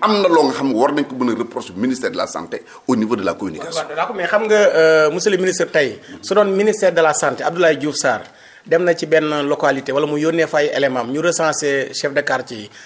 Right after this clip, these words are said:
Speaker 2: recensé imam yi nga xamante ni ñoo fa nekk, ak, euh, jigéen ñi nga xamante ni tey ñoo jiite ay mbootaay, ak ñi nga xam ne ñoo jiite tey, euh, ñi nga xam ne ñoo nekk ci nawetaan yi, ci, ci lu mel noonu. Ñooñu bu leen ministre bi woowoon waxtaan ak ñoom, ak est ñi nga xamante ni tey ay médecin lañ, ay C D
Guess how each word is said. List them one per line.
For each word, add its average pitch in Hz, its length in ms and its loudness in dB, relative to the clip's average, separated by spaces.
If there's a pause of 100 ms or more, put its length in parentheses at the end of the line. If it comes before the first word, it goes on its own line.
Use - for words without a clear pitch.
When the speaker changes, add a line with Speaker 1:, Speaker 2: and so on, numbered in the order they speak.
(140)
Speaker 2:
recensé 156 540 0
imam 151 220 -2
yi 147 100 0
nga 156 80 0
xamante 147 260 -4
ni 139 60 -4
ñoo 135 140 -2
fa 139 120 -4
nekk, 120 240 -4 (420)
ak, 139 220 -4
euh, 139 440 4
jigéen 170 260 2
ñi 175 80 0
nga 180 80 0
xamante 170 260 0
ni 151 100 -4
tey 147 140 0
ñoo 156 180 0
jiite 156 180 -2
ay 147 100 4
mbootaay, 131 440 2 (380)
ak 143 100 -2
ñi 151 120 0
nga 175 100 2
xam 180 120 -2
ne 160 100 0
ñoo 165 180 0
jiite 160 320 -2
tey, 151 400 0
euh, 135 400 0
ñi 127 140 -8
nga 151 100 -2
xam 156 80 -4
ne 151 60 -2
ñoo 151 100 0
nekk 147 240 -2
ci 147 100 -6
nawetaan 139 440 0
yi, 143 280 -4
ci, 135 380 -10
ci 147 100 -6
lu 143 80 -2
mel 143 160 0
noonu. 110 200 -2 (480)
Ñooñu 165 180 0
bu 165 120 -2
leen 226 140 4
ministre 196 260 0
bi 165 60 -6
woowoon 147 400 4
waxtaan 151 380 -2
ak 135 120 -4
ñoom, 120 220 -4 (640)
ak 151 200 -4
est 160 200 -2
ñi 156 140 -2
nga 170 80 0
xamante 156 280 0
ni 147 80 -2
tey 139 240 0
ay 131 140 -2
médecin 135 400 -2
lañ, 139 180 -2
ay 131 180 0
C 131 200 -2
D 123 80 -4